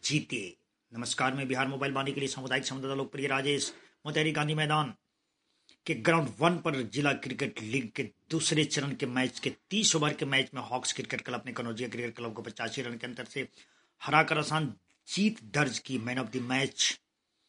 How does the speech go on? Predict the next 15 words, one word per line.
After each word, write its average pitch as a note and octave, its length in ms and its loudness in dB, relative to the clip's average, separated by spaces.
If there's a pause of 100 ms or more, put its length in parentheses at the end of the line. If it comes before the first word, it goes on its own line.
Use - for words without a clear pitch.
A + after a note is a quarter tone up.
(880)
हॉक्स E3 220 8
क्रिकेट E3+ 300 4
क्लब E3 160 2
के E3 60 2
खिलाड़ी D#3+ 240 4
बल्लेबाज D#3 840 2 (160)
शशि - 380 2
गुप्ता D#3 440 2
रहे। A#2 380 0 (220)
मैच A#2 280 -4
में C3+ 60 -2
अंपायर B2+ 260 2
की B2+ 120 -2
भूमिका C3+ 340 2
में D3 320 4